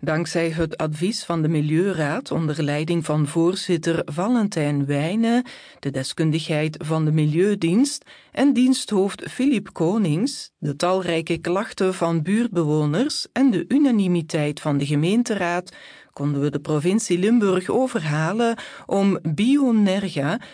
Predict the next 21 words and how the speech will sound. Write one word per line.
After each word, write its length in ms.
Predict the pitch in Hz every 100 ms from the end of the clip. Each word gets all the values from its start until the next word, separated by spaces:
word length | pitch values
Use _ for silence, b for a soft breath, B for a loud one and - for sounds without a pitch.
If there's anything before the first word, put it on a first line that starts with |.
| B
nog 160 | 170 160
slechts 380 | - 160 165 -
een 280 | - 160 156
exploitatievergunning 1400 | 240 - - 165 156 190 247 202 165 165 170 165 165 156
van 220 | 151 147
drie 280 | 165 226 233
jaar 340 | 170 160 156
toe 180 | - 151
te 100 | 151
kennen. 500 | 147 147 139 - _ _ _ _ _ B B B B
Bionerga 880 | 220 311 294 240 190 247 233 262 277
heeft 340 | 170 170 160
beroep 360 | 147 147 208 220
aangetekend. 1000 | 165 147 143 147 147 139 127 139 - - B B B B _
Met 140 | 143
dezelfde 460 | 135 147 156 180 165
samenhorigheid 1120 | - 233 254 190 160 185 240 - 196 214 208
zullen 360 | 147 170 269 220
we 100 | 175
dit 280 | 143 143
aanvechten. 800 | 123 151 143 143 135 - 139 -